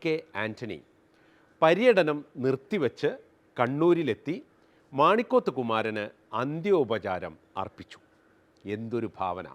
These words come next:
ഏതായാലും പിറ്റേന്ന് വീക്ഷണത്തിനും തിരുത്തു കൊടുക്കേണ്ടി വന്നു. വീക്ഷണത്തിൻ്റെ ഒന്നാം പേജിൽ പത്രാധിപരുടേതായി വന്ന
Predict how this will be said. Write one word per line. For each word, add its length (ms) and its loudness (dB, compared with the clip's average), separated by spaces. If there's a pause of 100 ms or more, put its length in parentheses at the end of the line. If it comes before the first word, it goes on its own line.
(320)
ഏതായാലും 460 4
പിറ്റേന്ന് 480 0 (240)
വീക്ഷണത്തിനും 760 -2 (220)
തിരുത്തു 380 -4
കൊടുക്കേണ്ടി 440 -8
വന്നു. 160 -20 (720)
വീക്ഷണത്തിൻ്റെ 680 -4 (100)
ഒന്നാം 360 -2
പേജിൽ 280 -6 (440)
പത്രാധിപരുടേതായി 1120 2
വന്ന 180 -2